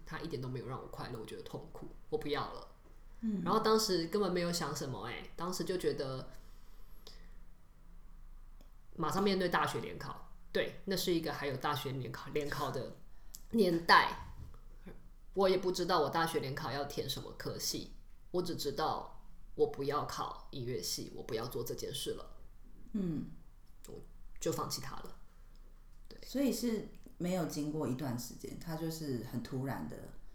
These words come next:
Speaker 2: 说不要就不要吗？
Speaker 1: 我其实现在回想起来啦，
Speaker 2: 嗯。
Speaker 1: 我不知道这跟当-，当时一不一样，但是现在想起来是痛苦了很久。
Speaker 2: 嗯。
Speaker 1: 我起码应该痛苦了有三五年吧，我都一直在一个很负面的情绪下面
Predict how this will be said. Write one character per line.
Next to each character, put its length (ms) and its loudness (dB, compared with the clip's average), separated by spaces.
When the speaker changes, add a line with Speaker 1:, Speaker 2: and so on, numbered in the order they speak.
Speaker 2:
说 220 -4
不 140 -2
要 180 2
就 100 -4
不 140 -10
要 40 -10
吗？ 300 -8
Speaker 1:
我 400 0
其 340 4
实 360 4
现 240 8
在 200 6
回 160 0
想 220 -2
起 180 -2
来 200 -4
啦， 120 -4
Speaker 2:
嗯。 60 4
Speaker 1:
我 60 4
不 100 -2
知 60 0
道 140 6
这 140 2
跟 200 -2
当-， 360 -2
当 240 2
时 200 0
一 140 -2
不 180 -2
一 140 -6
样， 240 -2
但 140 -2
是 80 2
现 140 0
在 60 0
想 160 -4
起 100 -6
来 80 -6
是 280 -4
痛 260 -2
苦 180 -4
了 100 -4
很 340 -6
久。 200 -2
Speaker 2:
嗯。 200 2
Speaker 1:
我 80 2
起 220 0
码 160 2
应 80 0
该 140 0
痛 200 -2
苦 160 -2
了 60 -2
有 100 -4
三 280 -2
五 120 -4
年 260 -8
吧， 240 -8
我 60 -2
都 140 0
一 60 2
直 120 -4
在 200 -4
一 140 -4
个 200 -8
很 180 -8
负 180 -2
面 180 -2
的 80 -4
情 240 -4
绪 100 -4
下 240 -6
面 220 -6